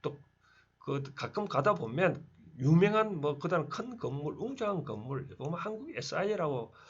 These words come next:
뭐 울산에 있고 서울에는 뭐 구로동에 본사 있는데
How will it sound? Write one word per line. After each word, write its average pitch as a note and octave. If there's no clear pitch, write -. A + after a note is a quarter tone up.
뭐 C#3
울산에 F#3+
있고 D3+
서울에는 F#3+
뭐 A2+
구로동에 D#3+
본사 C3+
있는데 A2+